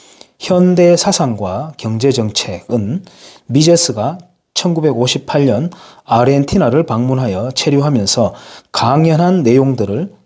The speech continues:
책으로 엮은 것이라 난해하지가 않다. 다양한 실례를 들어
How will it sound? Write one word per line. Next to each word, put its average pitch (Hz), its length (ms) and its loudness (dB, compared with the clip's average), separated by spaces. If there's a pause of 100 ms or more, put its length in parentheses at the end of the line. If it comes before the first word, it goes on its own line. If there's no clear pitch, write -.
책으로 185 440 2
엮은 131 260 -2
것이라 107 480 -6 (260)
난해하지가 139 960 0
않다. 120 360 -8 (1080)
다양한 135 460 2
실례를 151 880 2
들어 135 420 0